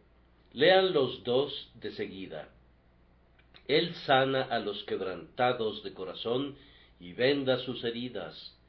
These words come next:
Él cuenta el número de las estrellas, a todas llama por sus nombres. Cuánta condescendencia y grandeza, cuánta piedad y omnipotencia.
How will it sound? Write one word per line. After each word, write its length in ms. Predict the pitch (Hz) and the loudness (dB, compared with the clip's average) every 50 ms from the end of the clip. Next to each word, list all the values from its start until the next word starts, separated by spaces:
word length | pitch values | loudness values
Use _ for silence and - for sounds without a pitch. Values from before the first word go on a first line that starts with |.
| _ _ - - - - - - | _ _ -20 -20 -20 -20 -10 0
Él 260 | - 139 160 - 165 | 2 2 2 2 0
cuenta 480 | - - 151 160 165 170 170 165 160 143 | 2 6 6 6 6 4 0 0 2 2
el 260 | 135 120 110 104 110 | 2 2 0 -2 -2
número 380 | 120 143 156 156 156 139 123 113 | 0 0 2 2 2 2 2 2
de 140 | 98 113 107 | 0 0 -2
las 240 | 107 104 104 - | -2 -4 -4 -8
estrellas, 760 | 101 95 - - - 113 117 117 113 110 123 127 127 127 - - - - - - - - - - | -10 -12 -10 -6 -2 0 0 0 0 0 0 -2 -2 -4 -10 -18 -20 -20 -20 -20 -20 -20 -20 -4
a 280 | - 120 127 135 131 - | 2 4 4 4 4 4
todas 720 | - 165 175 196 180 - 131 120 113 - - - - - | 8 10 10 10 8 8 4 2 2 -2 -6 -12 -18 -10
llama 500 | - - 143 139 131 135 131 123 120 117 | 0 4 6 6 6 4 4 2 0 0
por 200 | - 110 104 101 | -2 -4 -6 -6
sus 280 | - - 104 98 92 82 | -8 -8 -10 -10 -8 -8
nombres. 760 | 98 95 90 87 80 80 82 85 - - - - - - - _ _ _ _ _ _ _ _ _ _ _ _ _ _ _ _ | -8 -8 -8 -8 -10 -12 -14 -14 -14 -16 -18 -18 -18 -20 -20 _ _ _ _ _ _ _ _ _ _ _ _ _ _ _ _
Cuánta 640 | - 98 - 147 151 156 156 151 - - 147 135 - | -2 2 4 6 6 4 2 2 2 2 2 4 4
condescendencia 1040 | 151 147 143 139 139 131 - - 143 135 135 127 123 127 135 139 135 131 - - 123 | 4 2 4 2 0 0 2 2 2 2 2 2 2 2 2 2 0 -2 -2 -2 -2
y 80 | 120 | -2
grandeza, 880 | 107 110 110 110 107 104 101 98 98 101 98 - - 95 90 87 82 - - - _ _ _ _ _ - - _ _ _ _ | -2 -2 -2 -2 -2 -4 -4 -4 -4 -4 -6 -8 -8 -8 -6 -6 -8 -10 -16 -20 _ _ _ _ _ -20 -20 _ _ _ _
cuánta 800 | - - 123 139 143 143 143 139 135 131 131 - 127 120 120 | -8 0 2 2 2 2 2 0 -2 -4 -2 -2 -2 -2 -2
piedad 600 | - 117 117 110 104 107 110 113 117 117 104 90 - - | -2 -4 -4 -2 -2 0 2 2 2 0 -2 -6 -10 -10
y 140 | 143 123 113 | -6 -4 -4
omnipotencia. 1120 | 110 98 104 104 101 98 101 98 92 - 98 95 92 95 92 - - 95 95 92 90 | -4 -4 -4 -8 -10 -10 -10 -12 -10 -10 -12 -12 -10 -12 -12 -12 -8 -8 -6 -6 -8